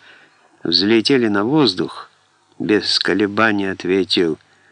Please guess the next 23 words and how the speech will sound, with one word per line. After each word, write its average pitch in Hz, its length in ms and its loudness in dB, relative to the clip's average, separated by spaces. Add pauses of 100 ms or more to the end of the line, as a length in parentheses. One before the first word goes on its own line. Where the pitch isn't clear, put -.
(480)
«Да 104 240 -2
черт - 720 -2
с - 240 -8
ними!» 120 460 4
и 107 120 4
решительно 127 920 0
нажал 101 720 0
на 98 140 -4
красную 80 640 -2
кнопку. - 560 -14 (2250)
Однако 180 500 2
ничего 190 480 2
не 185 160 2
произошло. 131 720 -2 (1040)
Он 92 140 0
нажал 107 380 2
еще 117 400 2
и 127 180 4
еще 170 400 2
раз, 104 380 -2
но 82 140 -4
по-прежнему 98 600 -2
безрезультатно. 127 1040 -2